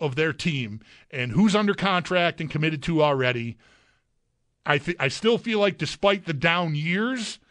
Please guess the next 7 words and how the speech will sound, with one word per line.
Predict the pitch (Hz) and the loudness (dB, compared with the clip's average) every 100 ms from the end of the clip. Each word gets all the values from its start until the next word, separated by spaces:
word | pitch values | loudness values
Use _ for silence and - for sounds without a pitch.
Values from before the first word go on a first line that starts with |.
| _ - | _ -2
they're | 220 220 | 0 2
having, | 226 240 240 233 214 - - _ - | 2 2 2 0 -2 -6 -20 _ 0
that | 156 147 | 0 0
Thompson | 185 196 214 - 208 | 0 0 0 -2 -4
and | 170 151 | -2 -4
Cousins | - 196 165 180 147 - _ 165 | 2 0 2 -4 -4 -8 _ 0
outrank | 165 - 127 175 214 - | 0 -2 -2 0 -2 -6